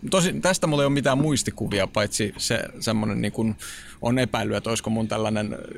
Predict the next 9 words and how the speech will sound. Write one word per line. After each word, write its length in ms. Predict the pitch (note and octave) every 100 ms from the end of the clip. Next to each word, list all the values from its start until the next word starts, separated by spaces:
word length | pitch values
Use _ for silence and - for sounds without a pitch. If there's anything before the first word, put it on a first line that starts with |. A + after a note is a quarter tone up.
| B2+
viehtymys 500 | C#3 A#2 A2+ A2 -
savun 300 | C#3+ B2 G#2+
ja 80 |
tervan 420 | G#2 B2 A2 G2+ G2+
haju 380 | A2 G#2+ F#2+
sieltä 280 | - F#2+ F#2+
peräisin, 480 | - G#2+ F#2 F#2 -
mutta 280 | - - -
tota. 300 | - -